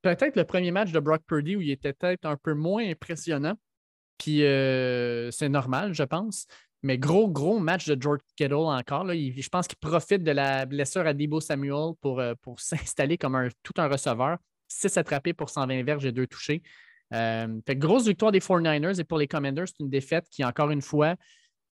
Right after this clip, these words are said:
ne leur permet pas de se rapprocher d'une place en série après leur défaite contre les Giants.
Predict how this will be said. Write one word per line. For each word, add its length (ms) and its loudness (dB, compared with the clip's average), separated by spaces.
ne 140 4
leur 220 6
permet 420 2
pas 260 2
de 240 -2
se 180 -4
rapprocher 520 -2
d'une 160 -4
place 240 -2
en 60 -2
série 360 0
après 180 -2
leur 160 2
défaite 300 -4
contre 200 -6
les 80 0
Giants. 400 -2